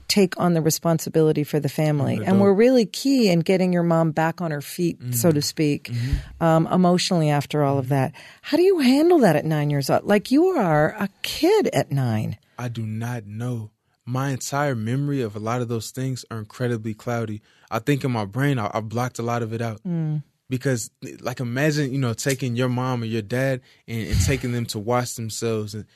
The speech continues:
Speaker 2: like, a lot of these things are just, like, faint memories in my mind to where I, I, I think I put them somewhere way back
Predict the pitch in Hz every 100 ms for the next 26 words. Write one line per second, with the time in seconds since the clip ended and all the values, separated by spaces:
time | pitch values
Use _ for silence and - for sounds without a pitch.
0 | _ 117 117 - 107 123 139 131 131 113
1 | - 151 156 135 - 113 120 113 113 98
2 | - - _ 131 127 95 120 127 120 113
3 | - _ _ - 123 120 110 117 131 123
4 | - 117 110 107 117 95 113 131 117 -
5 | 135 117 - 120 113 101 117 113 117 110
6 | -